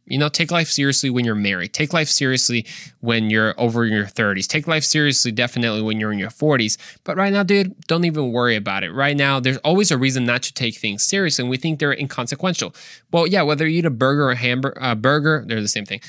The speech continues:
A burger or a hot dog, I guess that's inconsequential. Both, depends where you get 'em from, probably not the best for,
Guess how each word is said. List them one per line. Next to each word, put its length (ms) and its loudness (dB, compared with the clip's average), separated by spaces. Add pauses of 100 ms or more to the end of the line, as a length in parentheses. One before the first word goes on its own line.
(180)
A 80 0
burger 560 2
or 460 2
a 120 -2
hot 280 -2
dog, 180 2
I 60 0
guess 240 0
that's 160 -2
inconsequential. 800 -2 (180)
Both, 460 2 (360)
depends 360 0
where 80 2
you 80 0
get 120 2
'em 60 2
from, 320 -2
probably 300 0
not 160 0
the 60 -2
best 260 -4
for, 100 -16